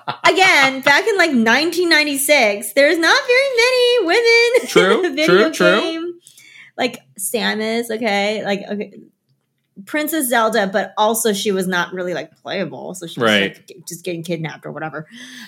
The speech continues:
Speaker 1: Um, not as, not as, you know, not as cool as Lara Croft. And then you're like, "Oh,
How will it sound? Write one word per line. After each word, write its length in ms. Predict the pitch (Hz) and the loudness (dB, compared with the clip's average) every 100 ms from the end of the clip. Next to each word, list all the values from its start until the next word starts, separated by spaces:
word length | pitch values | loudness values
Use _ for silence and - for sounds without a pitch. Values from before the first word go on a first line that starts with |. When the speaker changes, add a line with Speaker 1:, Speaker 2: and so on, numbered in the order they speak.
| - | -6
Speaker 1:
Um, 560 | 185 170 156 160 196 - - | -2 -2 -4 -8 -10 -12 -4
not 220 | 226 214 | 0 0
as, 140 | 196 | -2
not 180 | 202 190 | -4 -4
as, 200 | 175 175 - | -6 -10 -8
you 100 | 190 | -8
know, 320 | 143 127 190 196 _ _ - | -8 -12 -14 -14 _ _ -8
not 220 | 190 180 | -6 -4
as 100 | 180 | -8
cool 400 | - - 214 185 | -12 -6 -2 -2
as 260 | 139 156 170 | -4 -10 -12
Lara 200 | 190 135 | -12 -12
Croft. 640 | _ - 320 - 156 - | _ -6 -4 -4 -6 -6
And 100 | 190 | -4
then 80 | 175 | -2
you're 140 | 175 170 | -4 -6
like, 180 | 170 - | -8 -6
"Oh, 500 | 294 269 175 156 196 | -2 0 -2 -6 -14